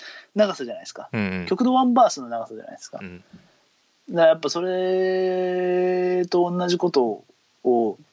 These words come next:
Speaker 1: やるのって結構だれるし、スキルもついていかないし、言葉も出てこなくなるし、
Speaker 2: うん。
Speaker 1: 負荷が高いですね。
Speaker 2: なるほどね。
Speaker 1: で、あと、あの、チャレンジャー、あの、モンスター変えれるっていうのは、あれは結構使いど-、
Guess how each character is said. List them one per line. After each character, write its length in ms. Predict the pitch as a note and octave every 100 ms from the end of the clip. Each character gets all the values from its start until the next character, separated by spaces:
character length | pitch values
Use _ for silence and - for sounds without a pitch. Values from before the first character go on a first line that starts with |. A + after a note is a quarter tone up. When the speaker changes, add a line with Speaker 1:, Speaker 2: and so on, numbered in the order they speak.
| _ - - _ _ _
Speaker 1:
や 120 | C3 B2
る 100 | B2
の 100 | A2+
っ 20 |
て 80 | -
結 120 | C3+
構 120 | A2
だ 160 | A2+ A#2
れ 140 | B2
る 100 | B2+
し、 400 | - A2+ G2 - _ _ _ -
ス 140 | -
キ 120 | D#3+
ル 80 | C3+
も 100 | G#2+
つ 120 | -
い 40 | A2
て 80 | A2
い 40 |
か 80 | A2
な 60 |
い 40 | A2
し、 60 | -
言 100 | C3+
葉 60 |
も 160 | C3 A#2
出 80 | A#2
て 80 |
こ 100 | -
な 60 | -
く 100 | -
な 120 | G3
る 100 | F3
し、 240 | - - G3 _ - -
Speaker 2:
う 40 |
ん。 140 | G2+ F2
Speaker 1:
負 120 | -
荷 60 | -
が 80 | -
高 280 | G#2 B2 G#2
い 20 |
で 60 |
す 180 | - -
ね。 120 | C#3+ D3+ _ _ _
Speaker 2:
な 120 | A2+ E2+
る 60 |
ほ 60 | E2+
ど 60 | G2
ね。 160 | G2+ _ _ _ _ _ _ _ _ -
Speaker 1:
で、 80 | F3
あ 60 | E3
と、 180 | B2+
あ 80 | A2+
の、 300 | A2+ A2+ A#2+ -
チ 60 |
ャ 40 | -
レ 120 | F4+
ン 100 | B3+
ジ 100 | D3+
ャ 200 | A#2+ -
ー、 40 | -
あ 100 | A#2+
の、 160 | A#2+ -
モ 160 | B3
ン 40 | E4+
ス 80 |
タ 140 | - A#2+
ー 80 | -
変 160 | C#3
え 20 |
れ 120 | C#3+ C#3+
る 100 | C#3+
っ 20 |
て 180 | - G#2+
い 20 |
う 20 |
の 40 |
は、 40 | A2
あ 20 |
れ 40 | E3
は 60 |
結 100 | -
構 100 | C#3
使 260 | - - D#3+
い 80 |
ど-、 140 | D#3